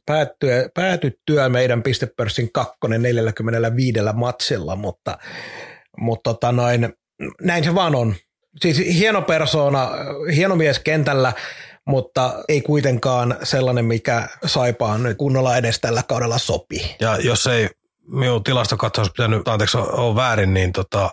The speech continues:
Speaker 2: tasakentällisin miinus kolmekymmentäkuusi, joka on ollut eniten hyökkäistä koko joukkueessa.
Speaker 1: Joo.
Speaker 2: Eikä pelannut edes kautta loppuun.
Speaker 1: No itse asiassa kolmekymmentäkuusi miinuspistettä, että siellä on plussapisteitä, se on miinus kaksitoista, plus miinus.
Speaker 2: Tarkoitin takaiskuja.
Speaker 1: Niin, niin. Elikkä miinusmaaleja
Speaker 2: Niin.
Speaker 1: kolmekymmentäkuusi. Kyllä,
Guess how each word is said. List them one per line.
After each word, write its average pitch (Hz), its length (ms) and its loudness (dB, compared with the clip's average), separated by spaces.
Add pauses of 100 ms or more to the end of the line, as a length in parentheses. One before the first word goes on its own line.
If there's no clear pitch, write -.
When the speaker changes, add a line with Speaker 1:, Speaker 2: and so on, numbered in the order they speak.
(100)
Speaker 2:
tasakentällisin 113 880 2 (220)
miinus 117 240 0
kolmekymmentäkuusi, 113 680 0
joka 101 120 0
on 90 100 0
ollut 107 140 4
eniten 101 240 2
hyökkäistä 92 500 -2
koko 95 160 -4
joukkueessa. - 420 -6
Speaker 1:
Joo. 113 280 2 (220)
Speaker 2:
Eikä 104 180 0
pelannut 104 260 2
edes 104 80 0
kautta 104 280 0
loppuun. 151 220 2
Speaker 1:
No 170 40 4
itse 165 180 2
asiassa 151 280 2
kolmekymmentäkuusi 151 640 0
miinuspistettä, 120 1000 0
että - 240 -12 (240)
siellä 120 140 0
on 117 80 -2
plussapisteitä, - 720 -4
se 110 60 -2
on 117 160 -2
miinus 131 440 0
kaksitoista, - 920 -8 (120)
plus 110 200 -8
miinus. 85 340 -6
Speaker 2:
Tarkoitin 107 360 0
takaiskuja. 113 680 0 (240)
Speaker 1:
Niin, 180 160 4
niin. 143 220 2 (140)
Elikkä 135 200 0
miinusmaaleja 123 640 2
Speaker 2:
Niin. 120 100 -4 (140)
Speaker 1:
kolmekymmentäkuusi. 117 500 0
Kyllä, 143 240 2